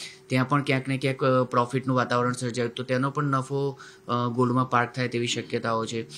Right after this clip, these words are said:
તે સિવાય ભારતીય શેર બજાર ગણો કે, અ, યુ એસનું ડાઉ જોન્સ માર્કેટ ગણો, તેમાં પણ ખૂબ જ તેજીના સંકેતો છે.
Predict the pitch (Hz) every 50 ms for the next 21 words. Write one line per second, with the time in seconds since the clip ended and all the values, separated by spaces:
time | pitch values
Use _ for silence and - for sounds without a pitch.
0 | - - - - - - 135 127 - 139 135 139 139 139 127 123 117 117 117 -
1 | 135 139 131 - 139 131 131 123 127 123 123 131 127 127 127 120 127 123 127 127
2 | 127 123 - 143 151 156 165 170 160 135 131 127 127 127 127 127 131 131 131 -
3 | 131 123 127 120 117 113 127 127 127 123 - 123 117 113 117 113 104 110 110 107
4 | 110 - - - - - - - - 131 135 143 143 143 147 147 143 143 - 135
5 | 135 139 135 - - 131 123 127 123 120 120 113 - 120 113 107 - 113 - 110
6 | 110 110 120 117 -